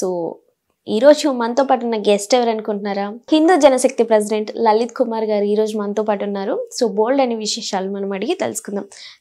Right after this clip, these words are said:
తెలిసిందే కదా, ఇక్కడికి వచ్చామంటే డిఫరెంట్ క్వశ్చన్స్, డిఫరెంట్ లాంగ్వేజ్. So, ఎప్పుడు సెలబ్రిటీస్ వేరు, ఇది వేరు. So,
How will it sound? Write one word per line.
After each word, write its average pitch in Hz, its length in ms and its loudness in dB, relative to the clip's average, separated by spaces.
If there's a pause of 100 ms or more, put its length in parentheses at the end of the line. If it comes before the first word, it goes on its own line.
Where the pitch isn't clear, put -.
తెలిసిందే 277 460 4
కదా, 254 280 4
ఇక్కడికి 240 360 0
వచ్చామంటే 254 520 0
డిఫరెంట్ 214 480 -2
క్వశ్చన్స్, 233 640 -4
డిఫరెంట్ 240 420 -4
లాంగ్వేజ్. 214 480 -2 (680)
So, 226 360 6 (280)
ఎప్పుడు 240 260 0
సెలబ్రిటీస్ 240 760 0
వేరు, 233 420 0
ఇది 208 200 -2
వేరు. - 440 -4
So, 196 100 -4